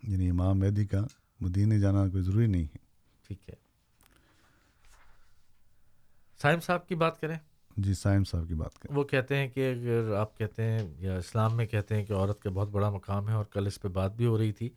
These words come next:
Speaker 1: ہوں۔
Speaker 2: اور جب انہوں نے سوال کیا تو وقت ختم ہو، ہو رہا تھا، تو اگر عورت کا بہت بڑا مقام ہے تو انہوں نے ایسا پڑھا ہے کہ قرآن کریم میں کہیں لکھا ہے کہ بیوی کو مارنا بھی جائز ہے۔
Speaker 1: ٹھیک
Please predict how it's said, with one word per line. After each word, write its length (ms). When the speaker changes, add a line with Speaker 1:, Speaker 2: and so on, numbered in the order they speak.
Speaker 1:
ہوں۔ 140
Speaker 2:
اور 140
جب 180
انہوں 160
نے 80
سوال 320
کیا 200
تو 140
وقت 160
ختم 260
ہو، 80
ہو 180
رہا 180
تھا، 180
تو 200
اگر 240
عورت 300
کا 80
بہت 220
بڑا 240
مقام 460
ہے 260
تو 640
انہوں 220
نے 100
ایسا 240
پڑھا 260
ہے 100
کہ 200
قرآن 260
کریم 300
میں 100
کہیں 220
لکھا 300
ہے 100
کہ 120
بیوی 300
کو 140
مارنا 380
بھی 180
جائز 320
ہے۔ 60
Speaker 1:
ٹھیک 200